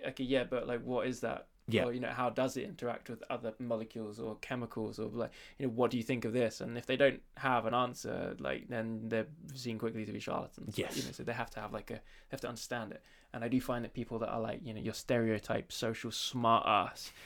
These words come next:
Speaker 1: can retain and, like, refer to a ton of information,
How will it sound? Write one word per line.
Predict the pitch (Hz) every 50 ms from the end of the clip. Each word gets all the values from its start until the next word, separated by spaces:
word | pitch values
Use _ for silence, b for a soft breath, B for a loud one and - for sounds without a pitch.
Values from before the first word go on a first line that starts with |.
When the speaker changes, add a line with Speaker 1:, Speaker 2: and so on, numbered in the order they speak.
| B B B B -
Speaker 1:
can | - 135 120
retain | 107 113 - - - 135 127 127 117 110 107 107 -
and, | - 110 117 113 113 110 - - - - - -
like, | 117 113 107 113
refer | 110 - - 139 131 127
to | 113 - - -
a |
ton | - - - 127
of | 120 110
information, | 110 107 - - 107 117 127 139 - - - 95 95 -